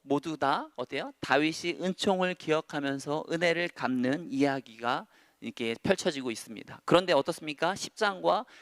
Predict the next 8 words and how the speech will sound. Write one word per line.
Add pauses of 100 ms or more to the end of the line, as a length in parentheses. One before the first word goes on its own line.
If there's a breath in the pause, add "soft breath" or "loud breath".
구
장은
어떠한
차이를 (400)
보이고
있죠? (420 loud breath)
십
장에서는